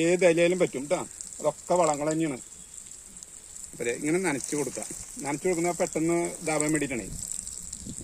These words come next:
പിന്നെ എന്താന്ന് വെച്ച് കഴിഞ്ഞിട്ടുണ്ടെങ്കിൽ ഇപ്പൊ ഇത് ഞാൻ ഇങ്ങനെ ചെയ്തിട്ടുള്ള, എൻ്റെ പറമ്പിൽ ഇങ്ങനെ ചെയ്തിട്ടുള്ളതാണ്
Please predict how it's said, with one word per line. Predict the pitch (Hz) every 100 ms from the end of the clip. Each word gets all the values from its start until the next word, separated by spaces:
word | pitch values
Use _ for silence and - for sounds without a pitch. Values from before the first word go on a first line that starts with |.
| -
പിന്നെ | 180 202 233
എന്താന്ന് | 220 208
വെച്ച് | 185 185
കഴിഞ്ഞിട്ടുണ്ടെങ്കിൽ | 175 170 165 160 175 165
ഇപ്പൊ | 185 190
ഇത് | 208 226 214
ഞാൻ | 196 208 233
ഇങ്ങനെ | 214 226
ചെയ്തിട്ടുള്ള, | 226 190 202 202
എൻ്റെ | 190 202
പറമ്പിൽ | 160 160 160
ഇങ്ങനെ | 175 180
ചെയ്തിട്ടുള്ളതാണ് | 175 135 139 143 123